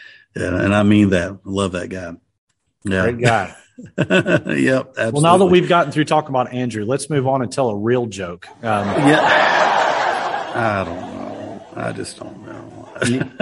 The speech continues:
Speaker 2: you find one?
Speaker 1: <laughs> I found something funny. I, I don't even know if I can call this a joke, but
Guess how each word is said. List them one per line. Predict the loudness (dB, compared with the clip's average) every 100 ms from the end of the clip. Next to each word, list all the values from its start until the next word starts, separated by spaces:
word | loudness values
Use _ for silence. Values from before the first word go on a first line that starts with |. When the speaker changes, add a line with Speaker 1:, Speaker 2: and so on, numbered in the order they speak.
| 0 0
Speaker 2:
you |
find | 0 4 4 6
one? | 6 6 4 2 -4 _ _ _ _ _ _
Speaker 1:
<laughs> | 0 2 2 0 0 0 -2 -4 _ -6 -6 -4 -14 -18 -20 -4
I | 2 2
found | 4 4 4
something | 2 2 0
funny. | 0 -2 -2 -2
I, | 0 0 2
I | 2
don't | 4
even | 2
know | 0 -2
if |
I | -2
can | -4 -6
call | -4 -2
this | -4 -6
a |
joke, | -6 -4 -2 -4 -4
but | -2 -2